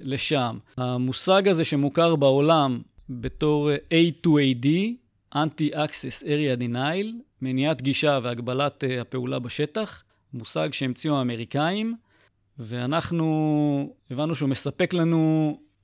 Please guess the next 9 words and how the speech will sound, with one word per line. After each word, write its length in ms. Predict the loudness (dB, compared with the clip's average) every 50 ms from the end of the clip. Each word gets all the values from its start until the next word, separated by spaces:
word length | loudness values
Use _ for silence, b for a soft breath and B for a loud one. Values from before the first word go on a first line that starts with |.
| _ -4
הבנה 400 | -4 -2 0 0 2 2 2 2
הרבה 280 | 2 0 2 4 6
יותר 280 | 6 6 4 2 0 0
טובה 560 | 0 0 -2 0 2 2 2 2 2 0 -2 -8 -14 _ _ _ _ _
של 300 | -20 -12 -8 -8 -6 -6 -6
האתגר 880 | -6 -6 -8 -10 -12 -14 -12 -8 -2 0 2 2 2 2 2 0 -2 -4
ושל 300 | -6 -8 -8 -8 -8 -6 -6
התפיסות, 1080 | -8 -8 -8 -8 -8 -10 -10 -12 -14 -16 -10 -10 -10 -8 -2 0 0 0 0 -2 -4 -2
אה, 760 | 0 0 0 0 0 0 0 0 0 -2 -2 -2 -4 -4 -6